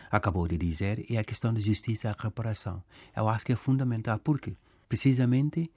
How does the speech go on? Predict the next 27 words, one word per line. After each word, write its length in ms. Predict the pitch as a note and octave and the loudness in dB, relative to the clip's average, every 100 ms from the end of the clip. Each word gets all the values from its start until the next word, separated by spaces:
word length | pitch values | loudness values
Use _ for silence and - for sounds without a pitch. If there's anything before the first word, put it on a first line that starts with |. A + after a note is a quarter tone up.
| - - | -20 0
nós 180 | C3 A#2+ | 4 6
temos 280 | - A#2 G#2 | 6 2 2
evidência 500 | G2+ F#2 F2+ F2+ G2 | 0 0 -2 -2 -6
aqui, 380 | F#2+ D#3 D3+ A2+ _ _ _ | -2 -2 -2 -4 _ _ _
no 80 | A2+ | -4
século 320 | G2+ G#2+ G2+ | 0 0 -2
dezessete, 560 | F#2 G#2 - C#3 - G2+ _ _ _ _ - | -4 -4 -2 -4 -4 -14 _ _ _ _ 10
houve 220 | D#3 A#2 | 12 12
uma 140 | C3 A#2+ | 4 2
declaração 760 | A#2+ B2 A#2 A2 - A2 A#2 | -2 -4 -2 -2 -2 -2 -2
do 140 | A#2 | -2
próprio, 600 | - G#2+ G2 G#2 F#2 F#2 - _ _ | 0 0 -2 -4 -6 -8 -14 _ _
o 40 | - | -8
que 100 | F2+ | -4
nós 160 | E2+ | -4
cha-, 120 | - - | -6 -8
hoje 220 | G2 F2+ | -6 -6
chamamos 340 | - F#2 F2 F2 | -6 -4 -4 -6
de 60 | |
Vaticano, 560 | F2+ G2+ B2 C#3+ E3+ G3+ - - - - - | -6 -6 -4 -2 -4 -4 -14 -20 -20 -18 0
de 80 | C3+ | 2
que 180 | D#3 | 4
os 140 | C3+ A2 | 4 2
africanos 600 | A2+ B2+ - A#2+ A#2+ A2+ | 0 -2 -2 -2 -2 -4
devem 320 | A#2 A2+ A2 | -4 -2 -2
ser 400 | - G#2 G2+ G2 - _ _ _ | -4 -4 -6 -8 -14 _ _ _
reparados. 680 | - A2 - E2+ D2+ D#2+ - | -6 -6 -6 -8 -8 -12 -18